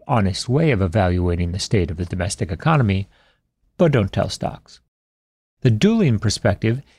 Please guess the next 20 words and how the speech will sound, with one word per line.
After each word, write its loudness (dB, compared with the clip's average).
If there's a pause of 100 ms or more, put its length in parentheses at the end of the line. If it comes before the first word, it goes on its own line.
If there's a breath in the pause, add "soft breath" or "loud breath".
(140 soft breath)
is 2
that 0
the -2
pandemic's 2
damage -2
to -4
production, -2 (420)
consumption, 0 (200)
and 2
the 2
global 0
outlook -4 (320 soft breath)
was 0
reflected -2
during 2
the 2
March -2
and -4
April -2
repricings 0